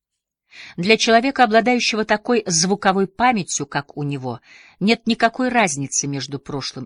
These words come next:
и настоящим. Это и было самым болезненным. Ощущение утраты никогда не затихнет. Все трагично, но одновременно и удивительно трогательно. В тот день, когда он будет умирать,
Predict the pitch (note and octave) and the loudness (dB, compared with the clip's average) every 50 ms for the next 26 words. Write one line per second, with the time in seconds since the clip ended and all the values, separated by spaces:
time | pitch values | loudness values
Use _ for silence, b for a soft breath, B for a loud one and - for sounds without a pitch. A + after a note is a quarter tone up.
0 | - - C#3+ C3 B2+ - - - C#3 C3 B2+ B2 B2 - - - - - _ _ | -14 -12 -12 -10 -8 -8 -8 -6 -8 -8 -10 -10 -10 -8 -8 -8 -8 -10 _ _
1 | _ _ _ _ _ _ _ _ _ B B B B B - G#3+ A3 - B3 A#3 | _ _ _ _ _ _ _ _ _ B B B B B -4 -2 0 0 0 2
2 | G3+ B3+ A#3+ A#3+ - - - B3 B3+ C4 C4 B3 A3+ B3+ B3 G#3 E3 C#3+ - - | 2 2 2 2 0 0 0 2 2 2 0 0 -2 -2 -2 -2 -4 -4 -4 -6
3 | C3 C3 B2 B2 B2 B2+ b b b b b _ _ _ _ _ _ - G#3 G3+ | -8 -8 -8 -10 -12 -14 b b b b b _ _ _ _ _ _ -2 0 0
4 | - - A3 - - - B3 A#3 A#3 A#3 - - G#3 G3+ - G#3+ A3 A#3+ C4 - | 0 -2 -2 -2 -2 -2 -2 -2 -2 -2 -2 -4 -6 -4 -4 -2 -2 -2 -2 0
5 | - A3 G#3 G#3 G#3 - G3+ F#3 F#3 F3+ A3 A#3 A3 A3+ A3 G3+ A3 G#3+ G#3+ - | 0 0 0 0 0 -2 -4 -2 -2 0 0 0 0 0 0 -2 -2 -4 -4 -4
6 | - F3 D#3+ - - - C3 C3+ - - - _ _ _ _ _ _ _ _ _ | -4 -4 -6 -6 -8 -12 -12 -12 -14 -16 -20 _ _ _ _ _ _ _ _ _
7 | _ - - - - A3+ A3+ - - A3 A3 F#3+ F3 D#3 - - - - - A2 | _ -8 -4 -2 -2 -2 -2 -2 -4 -6 -4 -4 -6 -6 -6 -6 -6 -6 -8 -10
8 | A#2 B2+ _ _ _ _ _ _ _ _ _ _ _ - F3+ F#3+ F#3 F3+ E3+ F#3+ | -14 -18 _ _ _ _ _ _ _ _ _ _ _ 0 2 2 4 4 4 2
9 | F3+ F3+ F#3+ F#3 F#3+ F#3+ F#3+ F#3 - F#3+ F#3 - - F#3+ E3 D#3 F3+ F#3 B3 A#3+ | 2 2 2 0 2 0 -2 -2 -4 -6 -6 -4 -4 -4 -2 -2 -2 -2 -2 -4
10 | - B3 A#3 A#3+ A#3+ - G#3 E3+ E3 D#3 D#3 D#3 - D#3 D3+ D3+ D3+ D#3 - _ | -4 -4 -6 -6 -4 -4 -4 -4 -4 -4 -4 -6 -6 -6 -6 -8 -8 -10 -12 _
11 | _ _ _ _ _ _ _ _ _ - - - - A3 G#3+ F#3 E3+ E3+ G#3 G3 | _ _ _ _ _ _ _ _ _ -20 -4 0 2 2 2 2 2 4 4 4
12 | E3+ D#3 - E3+ E3 E3 D#3 E3+ E3 - - G3 F#3+ F3+ E3 D3+ D3+ D3+ C#3 C#3+ | 4 2 -2 -4 -2 0 2 0 0 2 0 0 0 0 -2 -2 -4 -6 -6 -8
13 | - - - - D3+ D#3 D#3+ E3+ G3 B3 C4+ - - - - | -10 -10 -8 -8 -6 -4 -2 -2 -2 -2 -4 -4 -8 -10 -10